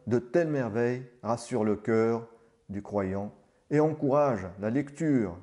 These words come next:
du Coran et la contemplation de ses significations. » Je lui ai répondu, et c'est le but, bien sûr, de motiver les gens à s'intéresser davantage à la lecture du Coran et de convaincre ceux qui ne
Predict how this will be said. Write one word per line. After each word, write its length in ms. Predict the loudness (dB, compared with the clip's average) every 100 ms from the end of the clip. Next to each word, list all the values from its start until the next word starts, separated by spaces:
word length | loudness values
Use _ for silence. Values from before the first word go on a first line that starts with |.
| -8
du 140 | -8
Coran 580 | -2 0 2 0 -2 -8 -20 _ 0
et 100 | 2
la 140 | 2
contemplation 1040 | 0 0 0 -2 -4 -2 -4 -2 -4 -2 -6 -10
de 80 |
ses 140 | -8 -6
significations. » 680 | -4 -6 -6 -10 -12 -12 -18 -20 _ _ _ _ _ _ _
Je 100 | -2
lui 60 | 4
ai 40 |
répondu, 520 | 4 4 0 0 -2 -6 -18 _ _ _ _ _ -6
et 80 |
c'est 180 | -2 2
le 120 | 2
but, 340 | 2 -2 -4 -10 _ _ _ _ _ _ _ _ -14
bien 220 | -6 -6
sûr, 300 | 0 0 2
de 80 | 0
motiver 520 | -2 0 2 6 6
les 140 | 4 0
gens 320 | 0 0 -2 -8
à 60 |
s'intéresser 600 | -6 -4 -2 -2 -2 0
davantage 520 | 2 2 0 0 -2 0
à 60 |
la 100 | -2
lecture 340 | -4 -6 -6 -6
du 120 | -4
Coran 420 | -4 -4 -4 -8 -18 -20 _ _ _ 2
et 100 | 4
de 80 |
convaincre 600 | 4 4 2 4 0 -2
ceux 180 | -4 -4
qui 180 | -2 -2
ne 180 | -2